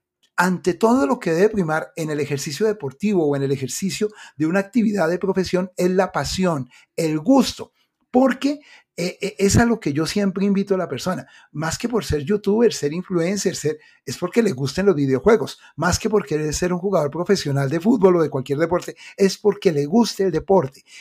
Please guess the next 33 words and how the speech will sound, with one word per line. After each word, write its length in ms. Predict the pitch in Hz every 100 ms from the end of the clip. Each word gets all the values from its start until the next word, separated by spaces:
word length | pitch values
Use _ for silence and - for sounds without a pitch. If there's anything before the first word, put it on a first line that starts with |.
| -
Es 200 | 202 196
hacia 260 | 247 202 165
ese 180 | 196
lado 320 | 196 160 170 - - -
a 120 | 170
donde 280 | 185 175 165
yo 100 | 156
invito 420 | 196 202 226 220 202
a 40 |
las 200 | 196 190
personas 500 | 208 185 180 180 175 - -
a 160 | - 165
que 80 | 156
acompañen, 720 | 139 147 139 190 180 143 143
y 120 | 160
vuelvo 340 | 151 165 170 175
a 40 |
la, 120 | 175
a, 180 | 147 131
a, 280 | 113 117 123 120
a 60 |
la 100 | 131
experiencia, 520 | 123 - 165 202 120 120
¿no? 120 | 160 - - -
Acompañar 760 | 143 - 190 175 165 165 196 220
al 120 | 233
hijo 180 | 202 220
en 60 |
esos 240 | 208 185 196
procesos, 480 | 185 170 208 135 143
no 160 | 160
dejarlo 400 | 185 170 202 196
ahí, 240 | 196 190